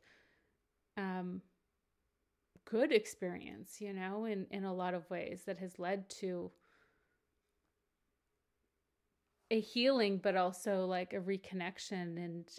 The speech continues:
and, like, an understanding of my dad, like, that has really felt like a, a gift. So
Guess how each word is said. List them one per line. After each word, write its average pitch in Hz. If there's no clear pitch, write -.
and, 185
like, 180
an 190
understanding 196
of 190
my 170
dad, 175
like, 202
that 202
has 185
really 196
felt 165
like -
a, 208
a -
gift. -
So 196